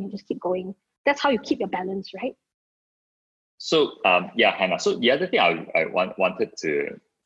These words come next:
Speaker 2: kinda ask you and I was really curious about was that
Speaker 1: Yeah.
Speaker 2: I know that you're an entrepreneur, like, you know, you're a T V host, uh,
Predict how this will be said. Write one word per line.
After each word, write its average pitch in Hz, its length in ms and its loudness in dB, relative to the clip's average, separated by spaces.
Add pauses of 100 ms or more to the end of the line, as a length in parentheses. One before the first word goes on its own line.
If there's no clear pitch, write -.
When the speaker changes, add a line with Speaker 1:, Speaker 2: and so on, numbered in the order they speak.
(180)
Speaker 2:
kinda 95 300 2
ask - 320 -2
you 80 240 2
and 73 140 -2
I 71 60 -2
was - 360 -10 (260)
really 92 260 4
curious 85 440 2
about 87 600 2
was 85 220 -2
that 80 220 4
Speaker 1:
Yeah. 85 60 0
Speaker 2:
I 95 140 4
know 123 200 0
that 90 140 2
you're 80 160 4
an - 80 -4
entrepreneur, 110 1000 -2
like, 78 200 2 (100)
you 78 120 -2
know, 80 120 -6
you're 73 140 0
a - 40 -10
T - 180 -8
V 104 200 2
host, 98 600 2 (360)
uh, 71 60 4